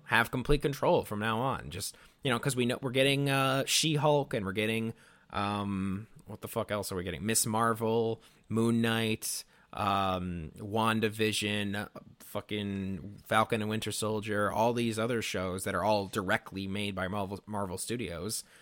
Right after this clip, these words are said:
As far as I'm concerned, that should just be the way it is from now on. Let's just have Marvel Studios make all the shows,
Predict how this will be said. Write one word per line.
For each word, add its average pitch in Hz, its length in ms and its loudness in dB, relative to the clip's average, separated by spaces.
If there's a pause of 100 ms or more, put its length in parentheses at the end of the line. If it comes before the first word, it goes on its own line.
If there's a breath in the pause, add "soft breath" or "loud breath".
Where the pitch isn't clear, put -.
(260 loud breath)
As - 60 -6
far 151 140 6
as 139 80 4
I'm 170 160 6
concerned, 139 400 0
that 135 140 0
should 135 100 -2
just 127 240 -4
be 120 200 2
the 135 120 0
way 135 200 4
it 131 60 4
is 160 200 4
from - 160 -6
now 95 180 -4
on. 73 280 -8
Let's 101 160 -4
just - 200 -6 (260 loud breath)
have 95 300 0
Marvel 110 340 0
Studios 123 480 2
make 120 220 0
all 120 140 4
the 131 100 -2
shows, 131 560 2